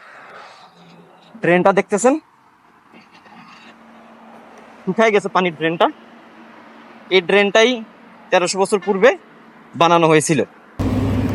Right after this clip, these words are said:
তেরোশো বছর পুরনো দেওয়াল এটা, তেরোশো বছর পুরানো। এটা তখনকার আমলে পানির লাইন, হাজিদের জন্য পানির লাইন করার জন্য এই লাইনটা করা হয়েছিল। তো দেখতে পাচ্ছেন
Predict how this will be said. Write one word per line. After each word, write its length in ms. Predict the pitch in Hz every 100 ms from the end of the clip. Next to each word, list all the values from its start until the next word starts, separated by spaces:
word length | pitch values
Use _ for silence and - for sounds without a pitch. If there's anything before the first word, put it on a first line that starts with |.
| - - -
তেরোশো 340 | 170 180 220
বছর 260 | 196 196 202 190
পুরনো 280 | 214 196
দেওয়াল 300 | 165 165 135 98 - -
এটা, 220 | 131 127 - - - - - - - - 113 - - - - - - - -
তেরোশো 460 | 180 190 - 220
বছর 360 | 180 196 - 190
পুরানো। 300 | 185 196 143 98 - - - - - - - - - -
এটা 160 | 151 180
তখনকার 380 | 196 196 190 202
আমলে 340 | 208 214 220 214 -
পানির 360 | 190 196 214
লাইন, 180 | 208 190
হাজিদের 380 | 165 170 185 202
জন্য 180 | 208 214
পানির 280 | 196 180 190
লাইন 200 | 196 185
করার 240 | 202 185
জন্য 200 | 190 185
এই 80 | 185
লাইনটা 280 | 156 139 160
করা 180 | 156
হয়েছিল। 340 | 151 139 151 220 - - - - - - - - - - - - -
তো 60 | 165
দেখতে 260 | 175 - 202
পাচ্ছেন 420 | 214 - -